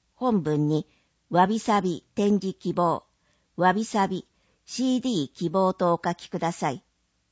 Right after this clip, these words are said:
特に記載がない場合は、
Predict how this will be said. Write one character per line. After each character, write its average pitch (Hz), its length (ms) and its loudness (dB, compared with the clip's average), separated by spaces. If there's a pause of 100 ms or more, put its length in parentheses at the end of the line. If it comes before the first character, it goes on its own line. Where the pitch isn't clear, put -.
(560)
特 262 240 -2
に 151 180 2
記 - 100 -16
載 220 260 2
が 214 140 2
な 214 140 2
い 160 100 0
場 160 200 2
合 160 140 0
は、 160 180 -2